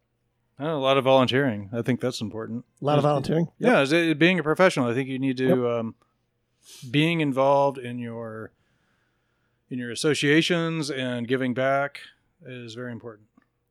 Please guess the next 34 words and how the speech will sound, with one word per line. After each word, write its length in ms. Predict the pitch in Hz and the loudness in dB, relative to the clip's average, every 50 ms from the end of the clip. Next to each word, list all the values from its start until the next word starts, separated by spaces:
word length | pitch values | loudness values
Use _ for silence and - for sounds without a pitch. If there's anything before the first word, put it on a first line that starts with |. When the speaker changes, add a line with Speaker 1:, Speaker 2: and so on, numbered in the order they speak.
| _ _ - - - - - - | _ _ -20 -20 -20 -16 -6 -2
Speaker 2:
What's 200 | - 185 - - | -2 -2 -2 0
the 200 | - 220 185 165 | 2 4 4 4
Wheels 800 | 139 131 139 131 123 131 139 143 156 160 165 160 151 147 - 165 | 2 -2 -6 -8 -6 -6 -4 -2 -2 -2 -2 -2 -4 -8 -8 -8
Without 360 | 131 135 127 123 117 123 123 120 | -8 -6 -4 -2 -2 -4 -4 -6
Waste? 540 | 110 107 113 156 - - - - - - - _ _ _ - - | -10 -14 -14 -14 -16 -16 -18 -18 -18 -20 -20 _ _ _ -2 2
Speaker 1:
Oh, 340 | 180 175 156 143 131 127 123 | 2 2 2 2 0 -2 -4
uh, 40 | 117 | -6
Powwow. 480 | - - 139 139 135 120 110 107 110 | -4 -4 -4 -4 -4 -4 -8 -10 -12
I 40 | 117 | -12
don't 160 | 123 143 135 | -14 -14 -16
like 140 | 127 117 _ | -18 -18 _
the 60 | - 117 | -16 -16
name, 220 | 110 113 113 107 | -14 -14 -14 -14
but 140 | 104 113 110 _ _ _ _ - | -14 -16 -16 _ _ _ _ -10
I, 220 | 139 131 120 123 | -10 -8 -8 -8
I 40 | 123 | -6
think 140 | 131 127 123 | -6 -6 -6
it's 140 | 120 - - _ _ _ _ _ _ _ _ | -6 -10 -14 _ _ _ _ _ _ _ _
horrible 300 | - 135 127 120 120 117 | -8 -8 -8 -6 -6 -4
marketing. 380 | 117 127 131 120 127 117 113 110 | -2 -2 -2 -2 -4 -6 -8 -8
But 160 | 120 120 _ | -10 -12 _
P 200 | - 160 175 180 | -4 -2 -2 0
O 180 | 151 151 151 151 | 2 2 2 2
W 440 | 131 139 135 135 143 139 135 131 | 2 2 2 2 2 0 0 -2
W 360 | 123 117 127 127 127 131 131 120 | -2 -4 -4 -6 -6 -8 -8 -8
O 160 | 123 127 120 | -8 -8 -6
W. 300 | 120 143 143 123 104 101 | -6 -6 -6 -8 -10 -14
So 140 | - - 117 _ | -16 -20 -16 _
Produce 340 | - 147 160 165 170 160 - | -4 0 0 2 0 0 -2
on 200 | 147 151 156 151 | -4 -6 -6 -4
Wheels 300 | 139 143 147 147 147 - - _ _ _ - | -4 -4 -4 -4 -6 -8 -12 _ _ _ -6
Speaker 2:
Uh-huh. 100 | 135 139 | -2 -2
Speaker 1:
Without 300 | 139 151 135 135 139 123 | 0 2 2 0 0 -2
Waste. 380 | 131 131 123 113 104 - - | -4 -6 -8 -8 -10 -12 -16